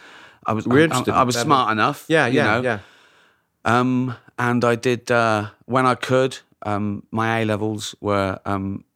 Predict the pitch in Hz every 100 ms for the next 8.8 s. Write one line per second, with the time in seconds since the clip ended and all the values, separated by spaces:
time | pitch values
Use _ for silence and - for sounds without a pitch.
0 | _ _ - 117 107 104 - 110 104 -
1 | 104 98 101 104 104 127 123 - _ 127
2 | 147 - 151 101 - - _ _ - 110
3 | 110 113 110 117 110 117 113 113 117 107
4 | 104 - - 117 120 120 101 104 117 117
5 | 113 117 117 127 143 131 _ - 110 107
6 | 131 135 - - 120 139 - - - -
7 | 110 107 123 131 123 120 127 127 123 123
8 | 123 120 131 135 - - - -